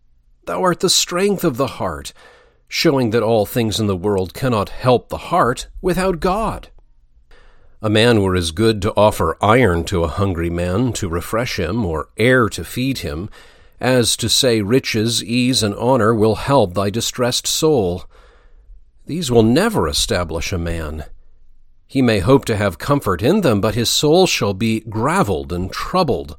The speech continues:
It must be the God of peace that must speak peace to a troubled soul.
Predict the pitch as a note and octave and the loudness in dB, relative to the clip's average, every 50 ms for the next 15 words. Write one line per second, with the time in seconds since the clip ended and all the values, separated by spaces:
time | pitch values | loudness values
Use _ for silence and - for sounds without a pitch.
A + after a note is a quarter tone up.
0 | - _ _ _ _ _ _ _ - - - - - - - - - - _ _ | -20 _ _ _ _ _ _ _ -18 -16 -16 -16 -18 -20 -20 -20 -20 -20 _ _
1 | _ _ _ _ _ _ _ - D3 C3+ B2 C#3 F#3 A#3+ A#3+ - - - A3+ G#3+ | _ _ _ _ _ _ _ -4 -2 2 4 6 6 6 4 2 -2 -2 0 0
2 | G#3 F3+ F#3 F3 E3+ E3+ F3+ E3 - - - - - C3 C#3+ C#3 A2 E2+ - - | 2 4 6 6 6 6 4 0 -4 -8 -6 -2 0 0 0 0 0 -2 -4 -4
3 | - - - G2+ F#2 G#2 A2 A2 G#2 - - - - - - C3+ C3 B2 - - | -4 -4 -6 -6 -4 -2 -2 -2 -2 -2 -4 -4 -4 -2 0 -2 -2 -2 -4 -8
4 | - - - G3+ G3 D3 G#2+ - - - A#2+ A2 G2+ G2 F#2 - - F3 E3+ C3+ | -10 -6 -6 -4 -4 -2 -2 -4 -4 -2 -2 -2 0 -2 -2 -2 0 0 2 4
5 | B2 G#2+ F#2 F2+ - - - G3 F#3+ E3 A#2 F2 B1+ B1 - | 2 2 2 0 -2 0 0 2 2 2 2 0 -2 -8 -12